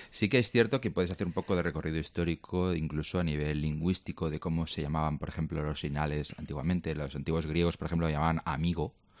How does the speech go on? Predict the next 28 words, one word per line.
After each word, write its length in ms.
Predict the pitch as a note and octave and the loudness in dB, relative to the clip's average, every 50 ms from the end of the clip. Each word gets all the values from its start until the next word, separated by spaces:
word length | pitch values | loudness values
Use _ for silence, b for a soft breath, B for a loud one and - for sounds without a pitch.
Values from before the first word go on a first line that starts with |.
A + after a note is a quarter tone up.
| B B B B B B B B B B B B | B B B B B B B B B B B B
Los 180 | - F2 F#2 F2 | 0 2 4 4
romanos 460 | D#2+ E2 D#2 D#2 E2 F2+ F2+ F2 - | 4 4 4 4 4 4 4 2 2
mátula 440 | E2 D#2+ E2 F#2 - - F2 D#2+ D#2 | 2 4 4 4 4 4 4 4 4
o 40 | D2+ | 2
metella, 520 | D2 C#2+ - F2+ G2 F#2+ F2 D#2+ F2+ G#2+ - _ _ _ _ _ _ _ _ _ _ _ _ _ _ _ _ - - - - | 0 0 2 2 4 4 4 2 0 -4 -8 _ _ _ _ _ _ _ _ _ _ _ _ _ _ _ _ -20 -20 -12 -8
que 120 | - D2+ D2 | -6 -6 -4
eran 180 | - D#2 D#2 C#2+ | -2 -2 -2 -2
de 80 | C#2 | -2
bronce, 280 | C2+ D#2 E2+ E2 - D2 | -2 0 0 0 0 -2
básicamente. 600 | C#2+ - - - D#2 E2 F2+ F#2 - - F2 - b b b b b b b b b b b - | -4 -4 -4 -2 0 2 2 2 2 0 -4 -4 b b b b b b b b b b b 4
Y, 880 | A#2 A2+ G#2+ G2+ G2 F#2+ F#2 F2+ F2 F2 F2 E2+ E2 E2 E2 E2+ E2 - | 6 8 8 8 8 8 6 6 6 6 4 4 4 4 4 2 0 -2
y, 100 | G2 F#2+ | -2 -2
bueno, 220 | D2+ E2 E2+ E2 E2 | 0 2 2 2 2
en 80 | D#2 | 2
el 80 | D2 C#2+ | 0 -2
siglo 320 | - - F2 F2 F2 F2 F2 | -2 -2 0 2 4 4 4
uno, 180 | F2+ F2+ F2 | 4 2 2
por 80 | D#2+ E2+ | 0 -2
ejemplo, 240 | - - E2 F2 F2+ | -2 -2 0 0 0
encontramos, 520 | E2 E2+ E2 D#2 D#2 D#2+ E2+ E2+ - - - | 0 0 -2 0 0 0 0 -2 -2 -4 -6
eh, 560 | - E2+ D#2 D#2 D2+ D2 D2 D2 D2 C#2+ C#2 C#2+ C#2 - - - | -4 -2 -2 0 0 0 0 0 -2 -2 -4 -4 -6 -8 -8 -4
orinales 560 | F#2 F2+ F2 E2 D2+ D2+ D#2 E2 F2+ - - | -2 -2 0 0 0 0 0 0 -2 -2 -2
de, 200 | E2+ E2+ - _ - - - - | -2 -2 -2 _ -8 -12 -10 -6
de 140 | F2 D#2+ - | -6 -6 -4
plata 220 | D#2 D#2+ - F#2 | -4 -4 -2 -2
y 100 | E2 D2 | -4 -4
oro 140 | D2 D2+ D2+ | -4 -6 -6
también. 400 | - C2 C#2+ D2+ D#2 D2 D#2 | -8 -8 -6 -6 -6 -6 -8